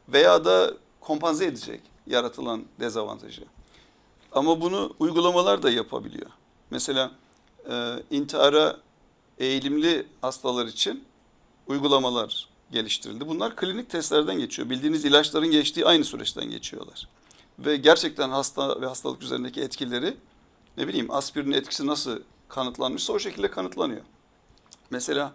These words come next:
alkol problemi olan, depresif hastalarda,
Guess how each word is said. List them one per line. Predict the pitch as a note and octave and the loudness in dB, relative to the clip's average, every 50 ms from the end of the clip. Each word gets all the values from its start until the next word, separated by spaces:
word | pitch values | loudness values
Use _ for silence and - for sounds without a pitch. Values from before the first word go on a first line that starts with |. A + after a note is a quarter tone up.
| _ _ _ _ _ _ _ - _ - _ - - | _ _ _ _ _ _ _ -20 _ -20 _ -4 -2
alkol | C3 C3+ B2+ - - F#3 E3+ D3+ - - - _ - | -2 -2 -2 -2 -2 0 0 0 -4 -8 -16 _ -8
problemi | - C3+ B2+ A#2+ A#2 A#2 A2+ A2+ | -2 -2 -2 0 -2 -4 -6 -6
olan, | G#2+ A2 - - - - _ _ _ _ _ _ _ _ _ - | -8 -10 -12 -14 -18 -20 _ _ _ _ _ _ _ _ _ -16
depresif | A#2+ A#2 - - A#2+ - - D3+ D3+ - - - _ _ _ _ - | -14 -10 -8 -6 -4 -4 -4 -4 -6 -10 -20 -20 _ _ _ _ -4
hastalarda, | C3 C3+ C3+ - D#3 C#3 C3 B2+ A2+ G#2+ G#2+ - - | -4 -2 -2 0 0 2 4 4 2 2 -2 -8 -12